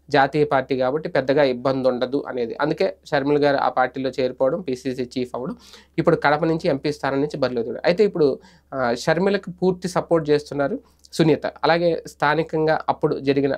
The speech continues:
వివేకానంద రెడ్డి గారి హత్య కేసుకు సంబంధించి, ఆ, పూర్తిగా వైఎస్ అవినాష్ రెడ్డి కీలక సూత్రధారి, వైఎస్ భాస్కర్ రెడ్డి, వైఎస్ అవినాష్ రెడ్డి కలిపే ఆ హత్యకు కుట్ర పన్నారు అనేది ప్రధానంగా మొదటి నుంచి ఆరోపిస్తున్నారు. ఇప్పుడు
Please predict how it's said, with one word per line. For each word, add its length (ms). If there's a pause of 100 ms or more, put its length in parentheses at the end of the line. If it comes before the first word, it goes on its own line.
వివేకానంద 640
రెడ్డి 180
గారి 200
హత్య 240
కేసుకు 340
సంబంధించి, 580 (420)
ఆ, 220
పూర్తిగా 580 (100)
వైఎస్ 400 (140)
అవినాష్ 460
రెడ్డి 320 (200)
కీలక 480
సూత్రధారి, 640
వైఎస్ 380
భాస్కర్ 320
రెడ్డి, 220
వైఎస్ 340
అవినాష్ 400
రెడ్డి 180
కలిపే 460 (440)
ఆ 100
హత్యకు 340
కుట్ర 300
పన్నారు 580
అనేది 260
ప్రధానంగా 480
మొదటి 300
నుంచి 180
ఆరోపిస్తున్నారు. 640
ఇప్పుడు 380